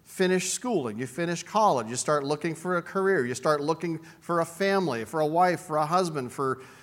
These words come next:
you know, a house, and all that kind of stuff. That's sort of like the beginning stage of your,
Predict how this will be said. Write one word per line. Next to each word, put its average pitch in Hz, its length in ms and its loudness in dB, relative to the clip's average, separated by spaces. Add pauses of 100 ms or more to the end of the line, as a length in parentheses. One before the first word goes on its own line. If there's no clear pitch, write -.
(120)
you 202 100 2
know, 151 280 4 (360)
a 160 80 -2
house, 180 420 4
and 151 100 4
all 185 120 4
that 185 160 2
kind 175 180 0
of 156 80 -2
stuff. 139 240 0
That's 175 180 0
sort 214 140 4
of 196 80 6
like 185 180 6
the 180 80 2
beginning 190 500 4
stage 175 580 4
of 135 140 4
your, 131 260 2